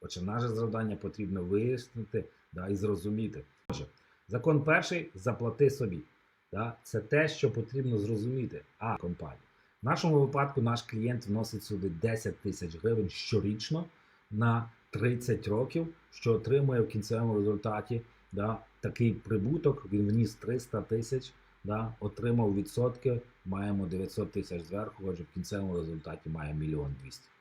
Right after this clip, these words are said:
Цей стандартний інструмент ви можете купити на любому, як то кажуть, куточку, тільки як вийдете сьогодні, відкриєте і зайдете в любий, е, до, до любого страхового агента, він вас буде обіймати, цілувати, давати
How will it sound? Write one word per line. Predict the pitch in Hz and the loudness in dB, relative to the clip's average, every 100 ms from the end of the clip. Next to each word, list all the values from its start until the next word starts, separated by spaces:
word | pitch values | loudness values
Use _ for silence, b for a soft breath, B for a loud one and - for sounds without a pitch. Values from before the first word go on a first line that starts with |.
| b b b | b b b
Цей | - 180 196 | 0 6 6
стандартний | - 147 135 147 156 - 120 | 6 4 6 8 8 6 4
інструмент | 113 - 120 135 190 214 123 | 2 0 0 2 2 2 2
ви | 123 | 4
можете | 143 143 135 | 4 4 2
купити | 117 143 139 | 4 4 6
на | 113 120 | 4 4
любому, | 135 139 139 139 113 B B - | 6 6 6 6 4 B B -8
як | 107 | -6
то | - | -4
кажуть, | 113 117 104 104 | -2 2 2 0
куточку, | - 117 196 180 - 117 | -2 2 2 2 0 -2
тільки | 104 147 | 0 2
як | 127 - | 2 2
вийдете | 117 139 123 - | 6 6 6 2
сьогодні, | 104 110 107 147 120 107 | -2 0 0 0 0 -2
відкриєте | 104 - 131 120 110 | -2 -2 -2 0 0
і | |
зайдете | 101 104 101 117 110 | 0 -2 -2 -2 -2
в | 95 | 0
любий, | 101 107 117 | 0 2 2
е, | 101 b b b 98 101 101 98 | 0 b b b -4 -2 0 0
до, | 92 110 - | 2 0 0
до | 95 123 | 0 2
любого | 123 113 117 | 2 4 2
страхового | 98 - 101 117 113 104 101 | 2 -4 -4 0 2 2 0
агента, | 95 139 120 110 | 0 -2 -2 -2
він | 98 113 98 | 0 0 -2
вас | 95 104 - 90 | -2 -4 -6 -4
буде | 110 101 | -2 0
обіймати, | - 127 127 135 131 127 117 - 104 | 0 0 2 2 2 0 -2 -4 -6
цілувати, | - 135 135 135 127 113 | -2 0 2 2 0 -2
давати | 101 117 131 - | -4 -2 -2 -4